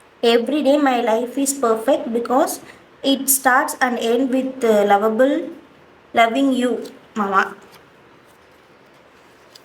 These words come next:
இது பார்த்தீங்கன்னா, அந்த குட்டி குட்டி மெசேஜ் சொல்ற மாதிரி நிறைய எழுதியிருப்பேன். So, இது. And then,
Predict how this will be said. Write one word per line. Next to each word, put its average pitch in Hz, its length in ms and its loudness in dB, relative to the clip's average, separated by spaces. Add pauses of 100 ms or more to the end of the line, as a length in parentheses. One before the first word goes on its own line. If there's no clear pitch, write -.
(2000)
இது 285 180 2
பார்த்தீங்கன்னா, 262 280 -2
அந்த 262 140 -2
குட்டி 262 240 -8
குட்டி 262 220 -6
மெசேஜ் 233 500 -2
சொல்ற 220 220 -2
மாதிரி 226 560 -2 (760)
நிறைய 220 340 2
எழுதியிருப்பேன். 220 520 -4 (400)
So, 208 260 -6
இது. 208 360 -6 (520)
And 247 200 -2
then, 269 400 4